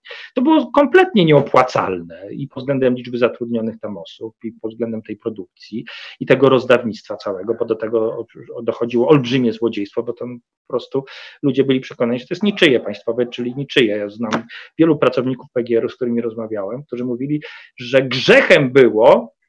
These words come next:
wyjść z pracy niczego nie wynosząc, chociażby garść gwoździ. No, takie przyzwyczajenie i takie,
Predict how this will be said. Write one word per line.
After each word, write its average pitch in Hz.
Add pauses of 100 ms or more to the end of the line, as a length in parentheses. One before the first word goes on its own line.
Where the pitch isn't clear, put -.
(120)
wyjść 214
z -
pracy 208
niczego 190
nie 180
wynosząc, 156
chociażby 240 (140)
garść 185 (180)
gwoździ. 117 (640)
No, 220
takie 240
przyzwyczajenie 233
i 240
takie, 220